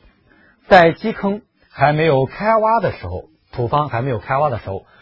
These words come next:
上方这个位置呢有很多土体，能够把下方这个承压水的水压压着，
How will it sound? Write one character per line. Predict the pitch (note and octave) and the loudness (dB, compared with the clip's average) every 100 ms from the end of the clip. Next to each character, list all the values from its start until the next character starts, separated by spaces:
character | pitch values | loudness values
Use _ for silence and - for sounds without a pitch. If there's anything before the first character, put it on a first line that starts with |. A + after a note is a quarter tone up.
| _ | _
上 | - - B3 D#3+ | -8 2 2 2
方 | E3+ F3+ | 0 -2
这 | F3+ | -2
个 | D#3+ C3+ | -2 0
位 | C#3 | 0
置 | A2 | -4
呢 | G2 F#2 - _ | -6 -10 -14 _
有 | - A2 G2+ | -8 -6 -4
很 | F#2 - F#2+ | -6 -8 -6
多 | B2+ D3 | -4 -4
土 | - D3 | -4 -10
体， | - G2 - _ _ _ | -10 -14 -20 _ _ _
能 | D#3 D#3+ A3 | -2 0 2
够 | D#3+ B3+ | 2 2
把 | - G#2 F#2 | 2 2 0
下 | - E3+ C#3 | 0 4 4
方 | B2+ D#3+ F#3+ | 4 -2 -2
这 | F#3 | -4
个 | A#2+ | -6
承 | G#2 - A#2+ | -6 -8 -6
压 | D3+ F3+ | -6 -6
水 | - G#2+ | -8 -8
的 | D#3 | -8
水 | - G2 E2+ | -10 -12 -8
压 | A2+ D3+ - | -6 -6 -6
压 | C#3+ E3+ F#3 | -6 -2 -2
着， | G#3+ - | -4 -8